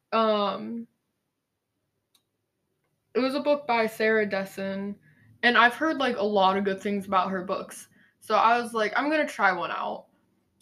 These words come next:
The covers are very, like, two thousands-esque, which got me <laughs> kinda a little worried.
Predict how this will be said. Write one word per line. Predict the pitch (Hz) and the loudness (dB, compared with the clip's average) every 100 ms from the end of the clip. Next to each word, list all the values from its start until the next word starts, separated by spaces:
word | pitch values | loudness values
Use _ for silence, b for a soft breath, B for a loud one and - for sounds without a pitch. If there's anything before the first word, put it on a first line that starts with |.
| _ _ - | _ _ -16
The | 208 226 220 | -4 0 0
covers | - 226 220 254 285 302 302 285 - | -2 -2 -2 0 0 2 0 -4 -2
are | 202 196 | 0 0
very, | 190 190 214 226 226 220 | 0 2 2 0 -4 -4
like, | 196 170 - - | -4 -4 -8 -20
two | - 220 208 | -6 -2 -2
thousands-esque, | 190 185 180 190 208 220 226 208 - 185 185 - - | -2 0 2 2 0 -4 -4 -6 -2 -2 -2 -8 -12
which | 190 185 - - | -10 -10 -10 0
got | 214 226 277 | 0 2 0
me | 269 | 0
<laughs> | - - | 0 0
kinda | 240 226 220 | 2 2 2
a | 214 202 | -2 -2
little | 190 190 202 214 190 | -2 -2 -2 -4 -4
worried. | 185 185 196 196 202 | -4 -4 -6 -8 -8